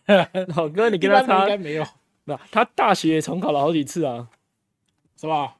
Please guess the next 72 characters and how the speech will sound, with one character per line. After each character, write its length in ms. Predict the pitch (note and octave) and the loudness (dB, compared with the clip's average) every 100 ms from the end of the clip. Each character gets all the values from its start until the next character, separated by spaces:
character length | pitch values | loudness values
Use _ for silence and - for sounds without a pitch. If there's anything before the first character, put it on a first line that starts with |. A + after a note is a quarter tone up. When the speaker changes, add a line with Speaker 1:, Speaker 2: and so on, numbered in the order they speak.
| - | -10
Speaker 2:
你 80 | D#3+ | -4
说 80 | |
我 180 | F#3+ C3+ | -2 -2
啊？ 180 | A2+ - | -6 -8
Speaker 1:
对 80 | C#3+ | -4
啊， 60 | D3 | 0
他 120 | G#3 | 0
说 160 | A3+ G#3+ | 2 0
我 100 | D3 | 0
跟 140 | F3 | -2
你 100 | D#3+ | -4
的 140 | C#3+ | -6
不 140 | C3 F3+ | -6 -6
同， 280 | D3 C3 - _ _ _ _ - | -8 -10 -18 _ _ _ _ 0
但， 180 | D#4 B3+ A3 - _ - | 0 0 -6 -8 _ -14
哎， 100 | G3+ | -10
好 140 | F3+ F#3 | -4 -2
像 80 | |
没 80 | A#3+ | 0
有， 80 | D#3+ | -2
对 180 | - C#3+ | -2 -4
啊， 100 | C3+ | -4
没 100 | D3+ | -8
有 40 | |
跌 180 | A#2 A2+ | -12 -14
到。 140 | G#2+ - | -12 -6
Speaker 2:
没 80 | |
有 80 | C#4 | -6
跌 200 | G3 F3 | -4 -2
到， 220 | A#3+ A3+ | 4 6
Speaker 1:
对 40 | F3+ | 4
啊， 40 | |
Speaker 2:
你 40 | C#3+ | 2
现 100 | F3+ | 0
在， 40 | |
Speaker 1:
没 40 | B2 | -2
有 40 | |
跌 0 | |
到。 100 | A2+ | -6
Speaker 2:
你 60 | C#3 | -8
今 100 | D#3+ | -8
年 140 | D3 | -8
几 140 | B2+ | -10
岁？ 260 | B2+ A#2 G2+ _ | -12 -12 -16 _
Speaker 1:
二 120 | D#3+ | -4
八。 260 | D#3 C3 B2+ | -2 -2 -4
Speaker 2:
二 80 | D#3+ | -6
十 60 | |
八， 320 | C#3+ C3 C3 _ | -4 -4 -6 _
我 100 | C#3+ | -8
三 160 | D3 F3 | -2 0
六 200 | F3+ E3 | 2 4
啊。 180 | D3 D3 _ _ | 2 -2 _ _
Speaker 1:
三 200 | - F#3 | -4 -2
六， 140 | G3 | -2
你 80 | E3+ | -2
读 160 | E3 D#3+ | -4 2
Speaker 2:
差 180 | F#3+ F3 | 4 6
八， 260 | E3+ E3+ - | 4 2 -2
差 120 | - E3+ | -6 -2
八 200 | F3 F3 | 0 0
岁 200 | F#3 D#3 | 0 -2
啊。 220 | C#3 - _ | -4 -8 _
Speaker 1:
嗯。 340 | B2+ B2+ A2 A2+ | -12 -10 -12 -4
Speaker 2:
所 160 | G#3 | 0
以 40 | A3 | 2
你 160 | G3+ | 0
高 200 | E3 G#3+ | 4 4
中 140 | G#3+ A3 | 4 0
的 60 | |
时 100 | F#3+ | 0
候， 140 | F#3+ | 0